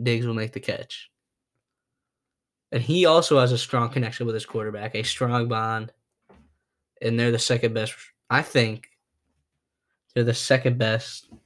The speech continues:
receiver quarterback duo in the league. You know, Josh Allen's very special. He,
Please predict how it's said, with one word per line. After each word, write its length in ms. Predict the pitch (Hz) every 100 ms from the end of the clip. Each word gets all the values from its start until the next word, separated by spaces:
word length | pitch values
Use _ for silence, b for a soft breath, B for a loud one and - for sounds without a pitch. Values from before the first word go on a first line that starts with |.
| _
receiver 400 | - - 120 117
quarterback 480 | 120 117 113 101 117
duo 400 | 113 110 101 113 _ _ _ _ _ _ _
in 120 | 120
the 100 | 113
league. 380 | 104 98 95 - _ _ _ _ _ _ _ _ _ _ _ _ _
You 100 | 123
know, 60 | 117
Josh 340 | 127 139 151
Allen's 340 | 131 135 131
very 280 | 123 120 123
special. 480 | 117 120 113 120 117
He, 220 | 117 117